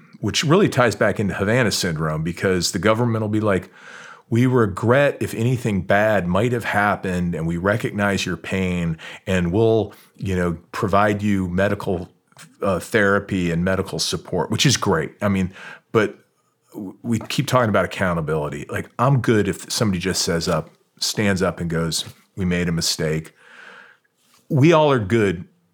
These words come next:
We all are good with going through Karshi Khanabad. Our nation asks us to do this. It's all good. No hurt feelings, man. Uh, but inherent to that promise of serving the country should be a promise from the American people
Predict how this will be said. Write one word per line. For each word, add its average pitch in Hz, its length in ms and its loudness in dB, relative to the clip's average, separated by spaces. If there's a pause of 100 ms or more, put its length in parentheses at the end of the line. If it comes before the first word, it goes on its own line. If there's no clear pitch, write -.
(280)
We 117 160 0
all 135 160 4
are 139 100 4
good 110 240 0
with 92 180 -4
going 92 180 0
through 82 140 -8
Karshi 90 360 -2
Khanabad. 73 720 -4
Our 92 80 -2
nation 101 320 0
asks 95 280 2
us 85 140 -4
to - 60 -20
do 76 160 -2
this. - 220 -14
It's - 120 0
all 113 200 4
good. 87 300 -4 (960)
No 113 180 4
hurt 123 200 2
feelings, 85 460 -4
man. 76 340 -10 (600)
Uh, 92 340 4 (680)
but 98 400 2 (420)
inherent 143 720 0
to 107 160 -2
that 107 360 2 (280)
promise 95 800 0 (580)
of 95 280 2
serving 117 440 2
the 90 80 -2
country 87 640 0
should 85 300 -4
be 92 100 2
a 85 60 0
promise 104 400 0
from 90 180 -4
the 85 80 -2
American 98 420 0
people 113 520 -2